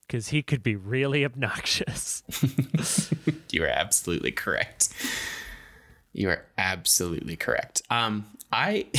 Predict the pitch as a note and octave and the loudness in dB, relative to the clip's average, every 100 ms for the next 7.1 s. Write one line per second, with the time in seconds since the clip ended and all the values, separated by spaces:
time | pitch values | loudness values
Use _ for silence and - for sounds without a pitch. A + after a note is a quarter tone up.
0 | - - F5+ - - - - - - D#3 | 0 0 -4 -6 -18 -20 -8 -8 2 2
1 | - - - - - - - - A#2+ C3 | 2 -4 0 0 0 -4 -10 -2 0 2
2 | C#3+ D#3 - A2 G2 F#2 F2+ F#2 F2+ - | 0 -2 0 2 4 2 -2 0 2 2
3 | - - - - - - - - - - | 0 -16 -20 -12 -12 -12 -14 -12 -12 -14
4 | - - F#2+ F2 - G2 - - - - | -18 0 0 2 -4 -8 -12 -20 -20 -20
5 | - - - - - - - - - - | -16 -14 -14 -20 -20 -20 -20 -20 -18 -18
6 | - - A2 G2+ F#2+ D#2+ F#2+ F2 E2+ F2 | -12 -2 2 4 2 2 2 2 2 2
7 | F2 | 0